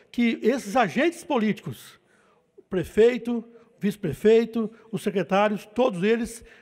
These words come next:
quando inserem-se no corpo de servidores da prefeitura, eles estão na mesma categoria, portanto, são sujeitos a tudo, a tudo aquilo que é favorável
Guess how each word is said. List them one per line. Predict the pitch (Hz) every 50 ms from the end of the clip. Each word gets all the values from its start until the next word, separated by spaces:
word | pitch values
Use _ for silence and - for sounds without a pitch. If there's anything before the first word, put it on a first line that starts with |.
| _ _
quando | _ - 240 262 254 233 247 220 - - - _ _ _ _ _ _ _ _ _
inserem-se | 247 247 277 254 - - - 254 262 269 262 233 196 156 135 - - - 170 131 110 98 - _ _ _ _ _ _ _ _ _ -
no | 277 208 185 202
corpo | 202 - 208 233 233 226 190
de | 160
servidores | - - 220 208 190 151 196 214 202 180
da | 180
prefeitura, | 156 - 208 185 151 - 202 226 247 254 269 254 - - - _ _
eles | - 202 214 190
estão | 196 180 - 226 233
na | 226
mesma | 202 196 220 247 220 233
categoria, | 226 - 220 - - 226 185 180 175 190 214 226
portanto, | 220 233 208 - - 190 202 220 214 240 226 202 - - - - _ _
são | - - - 220 226
sujeitos | - - 214 143 160 202 202 185 - 214 175 180
a | 196
tudo, | 185 - - - 233 262 262 - -
a | - 180 175
tudo | - _ - 269 302 330 330 277 262 -
aquilo | - - - - 233 226 196 180
que | - - 214 202
é | 185 185 175 156 127 110 - - - - _
favorável | - - - 214 214 190 214 185 165 170 185 196 214 175 190 214 226 233 226 -